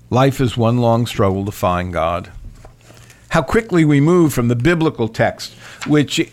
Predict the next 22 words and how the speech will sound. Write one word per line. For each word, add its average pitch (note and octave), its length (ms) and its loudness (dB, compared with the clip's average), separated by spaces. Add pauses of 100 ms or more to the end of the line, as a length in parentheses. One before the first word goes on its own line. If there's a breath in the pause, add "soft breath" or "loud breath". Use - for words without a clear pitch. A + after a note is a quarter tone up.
it C3+ 560 0
is C3+ 260 0
so, D#3 840 4 (340 loud breath)
um, A2+ 680 -2
certain A#2+ 600 0
about B2+ 480 2
what D3 320 2
God B2+ 380 2
constitutes C3 1000 -2 (260 loud breath)
and B2+ 140 2
how D3+ 220 4
do D3 100 0
we C3+ 120 0
describe C#3 840 2
God B2 280 2
in A#2+ 120 -2
biblical C#3 560 0
language, C3 680 0 (380 loud breath)
to - 120 -2
the D#3+ 120 2
more D#3 400 0
esoteric E3 1040 0